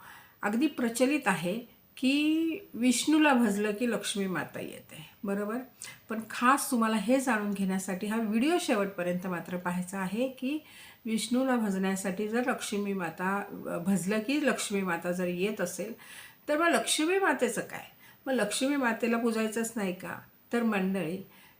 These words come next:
विष्णूची आधी पूजा करायची असते आणि मग लक्ष्मी मातेला आपल्याला पूजायचं असतं. लक्ष्मी मातेला पूजताना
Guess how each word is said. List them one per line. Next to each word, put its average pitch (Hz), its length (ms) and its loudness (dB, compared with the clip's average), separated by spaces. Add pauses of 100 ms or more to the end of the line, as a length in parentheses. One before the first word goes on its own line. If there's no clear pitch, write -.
विष्णूची 247 540 2
आधी 208 340 2
पूजा 196 340 -2
करायची 180 440 -4
असते 202 220 -6
आणि 226 100 2
मग 214 300 2
लक्ष्मी 196 400 0
मातेला 165 340 -6
आपल्याला 160 300 -6
पूजायचं 160 480 -8
असतं. - 280 -10 (420)
लक्ष्मी 330 480 4
मातेला 196 380 2
पूजताना 175 680 -4